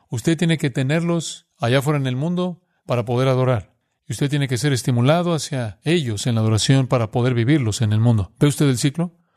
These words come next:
Como puede ver, uno alimenta al otro. Uno alimenta al otro. Escúcheme, usted debe estar aquí en la comunión de sus santos.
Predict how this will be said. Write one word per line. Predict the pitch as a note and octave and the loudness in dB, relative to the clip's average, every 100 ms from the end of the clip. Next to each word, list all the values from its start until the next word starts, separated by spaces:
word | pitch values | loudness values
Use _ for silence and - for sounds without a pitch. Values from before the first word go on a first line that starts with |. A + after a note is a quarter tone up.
| _ | _
Como | C#3 C3+ | -4 -2
puede | D#3+ D3+ | 0 0
ver, | C#3+ - | -2 -2
uno | E3 F#3 | -2 0
alimenta | C#3 A2+ C3+ B2 | 0 0 -2 -2
al | A2 | -2
otro. | D#3+ - F#2 _ _ _ _ | -2 -4 -10 _ _ _ _
Uno | E3+ E3 | 0 2
alimenta | C3 C#3+ C#3 | 2 0 2
al | A#2+ | 0
otro. | F3 D3 G#2 _ | 0 -2 -6 _
Escúcheme, | C3 F3 D#3+ C3+ F#2 _ _ _ - | -2 0 2 0 -2 _ _ _ -8
usted | B2+ - - E3 F#3+ F#3+ - _ | -8 -6 -2 2 2 0 -6 _
debe | A#2 A2+ D#3+ F3 E3+ D#3+ - | -4 0 2 2 0 -4 -6
estar | A2+ D3 D3 | -2 0 2
aquí | C3+ A2+ D3+ B2 - _ | 0 0 0 0 -6 _
en | _ C3+ | _ -2
la | B2+ | 0
comunión | A#2 A#2+ A#2 C#3 D3 | 0 0 4 4 2
de | B2+ | -2
sus | G#2 B2+ | -2 -2
santos. | - B2+ A2+ A#2 F2+ - | 0 -2 -2 -6 -10 -14